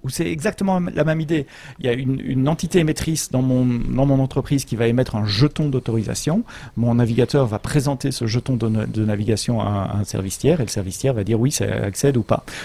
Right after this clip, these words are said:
De nouveau, j'aime bien les analogies. Je prends encore trente secondes pour faire de, de, de, une analogie sur, euh, O auth. Euh, si je vais à l'hôtel, je vais me présenter à la réception de l'hôtel.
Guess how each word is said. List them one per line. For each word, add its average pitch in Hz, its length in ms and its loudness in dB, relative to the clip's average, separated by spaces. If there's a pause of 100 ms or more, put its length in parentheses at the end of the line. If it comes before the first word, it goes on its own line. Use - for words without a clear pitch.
(100)
De 180 80 8
nouveau, 180 500 4
j'aime 127 180 0
bien 131 160 2
les 120 160 2
analogies. 110 540 0 (260)
Je - 120 -14
prends 110 180 -6
encore 101 200 -4
trente 143 220 0
secondes 127 300 2
pour 104 160 -10
faire 101 280 0
de, 98 240 0
de, 98 260 -2
de, - 140 -4 (100)
une 110 120 0
analogie 104 560 0 (320)
sur, 156 480 4 (380)
euh, 117 240 4
O 147 300 4
auth. - 240 -4 (420)
Euh, 117 80 -4 (200)
si - 200 -2
je 147 100 8
vais 175 140 6
à 226 60 4
l'hôtel, 113 460 -2 (1160)
je 110 160 -6
vais 135 200 0
me 135 100 0
présenter 135 400 0
à 151 60 2
la 123 80 2
réception 123 400 -4
de 120 40 -4
l'hôtel. 110 400 -4